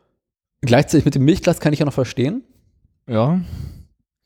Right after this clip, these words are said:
Speaker 1: Hat vielleicht einfach damit gesorgt, dass man früher mehr Licht im Flur hatte.
Speaker 2: Wollte ich grad sagen.
Speaker 1: Wäre so. Ich weiß es nicht.
Speaker 2: Wollte ich grad fragen, aber dein Auto hast du jetzt auch noch, oder? Also du bist ja,
Speaker 1: Ja.
Speaker 2: noch, du bist ja noch mobil unterwegs dadurch halt.
Speaker 1: Die Karre brauchte ich die letzten Tage auch ziemlich häufig.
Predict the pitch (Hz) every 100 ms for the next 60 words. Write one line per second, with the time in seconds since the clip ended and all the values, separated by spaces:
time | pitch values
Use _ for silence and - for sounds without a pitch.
0 | _ _ _ _ - 120 - 139 139 127
1 | 139 131 135 127 113 117 127 120 - 127
2 | 120 131 - 117 139 110 - 104 - -
3 | - _ _ 127 139 143 147 143 127 127
4 | 123 113 110 110 107 110 - _ _ -
5 | 104 123 110 117 110 - - - 123 123
6 | 147 160 117 123 98 - 190 202 202 143
7 | 147 104 127 202 135 123 139 - 139 160
8 | 151 - 143 147 143 143 151 147 147 139
9 | 127 127 107 104 113 110 - 147 135 147
10 | - - 120 - - 104 120 107 107 -
11 | 120 127 117 110 107